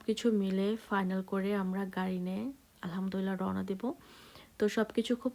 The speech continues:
তাড়াতাড়ি হয়ে গেছে। আমাদের আসলে এখান থেকে যেহেতু ব্রিস্টল হচ্ছে ওয়েলসের বর্ডারে, তো এখান থেকে আমাদের কার্ডিফ যাওয়ার প্ল্যান ছিল। তো উনি করেছিল প্ল্যান,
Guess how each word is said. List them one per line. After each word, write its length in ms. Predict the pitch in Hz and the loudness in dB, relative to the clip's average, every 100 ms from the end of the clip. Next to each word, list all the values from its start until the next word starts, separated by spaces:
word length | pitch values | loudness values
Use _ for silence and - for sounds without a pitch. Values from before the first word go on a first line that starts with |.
| - | 2
তাড়াতাড়ি 420 | 214 202 214 226 | 2 4 4 6
হয়ে 260 | 214 208 202 | 6 6 6
গেছে। 400 | 202 190 226 254 - - - - | 2 0 -2 -4 -8 -18 -12 0
আমাদের 280 | 214 214 240 | 2 6 4
আসলে 360 | 220 247 240 226 | 4 4 4 4
এখান 240 | 202 208 | 2 2
থেকে 600 | 208 208 214 208 208 214 214 | 2 2 4 4 6 2 0
যেহেতু 540 | 208 196 190 202 202 190 | 2 0 4 2 2 0
ব্রিস্টল 340 | 190 190 202 202 | 0 0 2 0
হচ্ছে 240 | 196 - | 0 0
ওয়েলসের 520 | 196 185 185 185 208 190 | 2 2 2 2 0 2
বর্ডারে, 460 | 180 180 180 185 285 - - - - | 0 0 2 2 0 -4 -16 -10 -2
তো 20 | |
এখান 160 | 190 202 | 2 2
থেকে 160 | 208 208 | 2 2
আমাদের 200 | 196 214 | 2 0
কার্ডিফ 340 | - 202 196 208 | 2 4 4 2
যাওয়ার 180 | 208 202 | 2 2
প্ল্যান 320 | 196 190 190 | 2 0 0
ছিল। 240 | 185 - 196 233 - - - - - | 0 0 0 0 -6 -14 -18 -6 0
তো 140 | 185 190 | 2 4
উনি 180 | 208 | 6
করেছিল 440 | 240 208 202 - 190 | 6 4 4 2 0
প্ল্যান, 360 | 190 190 214 | 2 0 0